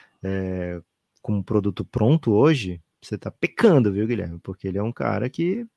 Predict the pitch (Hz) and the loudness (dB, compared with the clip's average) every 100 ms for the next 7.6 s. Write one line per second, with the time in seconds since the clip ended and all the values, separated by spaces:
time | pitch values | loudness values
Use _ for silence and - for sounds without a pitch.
0 | _ _ - 117 113 113 139 123 120 - | _ _ -2 4 6 6 4 2 0 2
1 | 127 131 - 113 117 139 135 90 _ _ | 2 2 2 2 4 2 0 -2 _ _
2 | - 98 135 135 117 110 95 98 85 87 | -2 0 4 6 6 4 0 -4 -4 -6
3 | 98 - 101 98 107 95 101 104 98 _ | -6 -6 -6 -4 -4 0 0 0 -6 _
4 | - - - - 110 127 135 160 135 196 | -20 -20 -20 -14 2 4 6 6 4 4
5 | 254 220 269 254 - 143 - - 220 196 | 0 -2 -4 -2 0 0 -2 -6 -6 0
6 | 190 185 185 185 190 - - - 208 170 | 0 0 -2 0 -2 -6 -14 -2 2 6
7 | 131 117 - 107 107 98 | 6 4 -2 -6 -6 -6